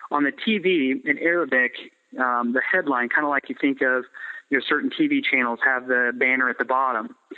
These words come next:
Kinda like that, except it was on every channel. It had a little saying in Arabic that was reminding the people of that region to help their refugee neighbors, to help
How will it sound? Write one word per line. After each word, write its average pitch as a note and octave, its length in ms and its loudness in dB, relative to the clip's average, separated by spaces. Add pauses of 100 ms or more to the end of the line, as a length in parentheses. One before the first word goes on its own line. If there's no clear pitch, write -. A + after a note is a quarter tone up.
(260)
Kinda A#3 180 0
like G3 320 -2
that, C3 220 2
except C#3 320 -2
it D3 60 2
was C3+ 100 0
on C3 140 0
every F3 300 0
channel. C3+ 580 0 (400)
It C3+ 140 0
had C#3+ 180 2
a C3+ 60 0
little D#3 420 0 (180)
saying C3+ 640 0 (220)
in D3 120 2
Arabic C3+ 680 0 (440)
that C3+ 100 2
was C3 140 2
reminding C#3 600 2
the C3 60 -2
people C#3 400 0
of B2+ 100 -2
that B2 200 2
region B2 600 0 (480)
to B2+ 340 2 (160)
help C#3+ 300 0 (240)
their C3 120 2
refugee B2 460 0
neighbors, A#2 300 0 (760)
to - 60 0 (180)
help D#3 200 -2